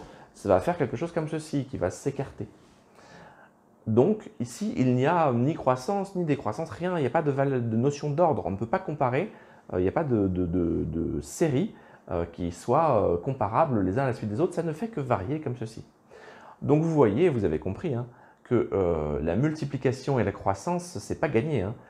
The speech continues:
C'est pas parce qu'on multiplie que ça va croître. Vous pensez avoir d'ailleurs, euh, identifié les paramètres, vous en avez probablement oublié un autre.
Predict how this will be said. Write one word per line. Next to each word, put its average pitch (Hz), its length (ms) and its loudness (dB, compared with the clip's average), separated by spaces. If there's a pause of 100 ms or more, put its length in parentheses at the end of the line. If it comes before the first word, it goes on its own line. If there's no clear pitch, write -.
(120)
C'est - 100 -6
pas 147 80 6
parce 139 140 -4
qu'on 117 80 2
multiplie 131 440 2
que 160 60 -10
ça - 80 -6
va 101 80 2
croître. - 460 -4 (800)
Vous 113 180 -2
pensez 131 500 -2
avoir 80 300 0
d'ailleurs, 82 340 2 (300)
euh, 85 40 -8 (300)
identifié 101 640 0
les 78 100 0
paramètres, 76 540 -4
vous 95 160 -4
en 92 40 0
avez 87 160 0
probablement 107 380 2
oublié 113 260 -2
un 123 100 -2
autre. 104 240 -6